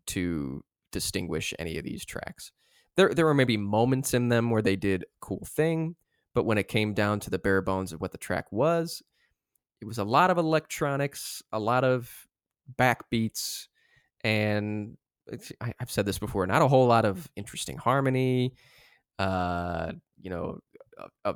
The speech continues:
very, and there's no, like, angular melodies or interesting melodies to it. It was just kind of wallpapery, which is what dance music should be, absolutely. Uh,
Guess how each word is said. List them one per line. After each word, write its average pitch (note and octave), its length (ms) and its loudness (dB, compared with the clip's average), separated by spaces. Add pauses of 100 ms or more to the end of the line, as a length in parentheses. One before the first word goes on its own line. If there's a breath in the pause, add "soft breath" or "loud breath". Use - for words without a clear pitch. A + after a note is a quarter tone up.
very, G2+ 680 0
and F2+ 240 -6
there's G2+ 240 -10
no, G2+ 100 -4
like, C#2+ 380 -8
angular G#2 500 -2
melodies G2+ 680 0
or F#2 160 -4
interesting G2+ 460 -6
melodies G#2+ 560 -2
to G#2 260 -4
it. G2 160 0 (180)
It - 120 -12
was D3+ 100 -12
just - 220 -4
kind E3 160 0
of D3+ 160 -2 (520)
wallpapery, D3 840 -2 (360)
which - 340 0 (120)
is C#3+ 200 2
what C#3+ 180 4 (360)
dance C#3 300 2
music A#2 440 -4 (580)
should B2+ 480 -6
be, G2 400 -4 (180)
absolutely. - 760 -8 (1040)
Uh, G#2+ 500 4